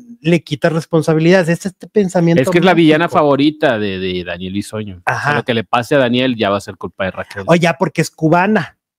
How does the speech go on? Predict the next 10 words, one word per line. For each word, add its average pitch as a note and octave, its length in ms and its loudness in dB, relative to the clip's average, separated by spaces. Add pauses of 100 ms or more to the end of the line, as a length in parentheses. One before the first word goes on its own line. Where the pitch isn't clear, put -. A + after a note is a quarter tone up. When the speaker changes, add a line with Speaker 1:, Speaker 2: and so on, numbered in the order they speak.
(340)
Speaker 1:
también. C#3+ 440 0
Speaker 2:
No, D#3+ 220 4
yo F3 140 2
creo G3 180 2
por G3 120 2
la D#3+ 80 4
historia E3 360 0
con C3 180 0
ellos, C3+ 320 2
¿no? E3+ 240 0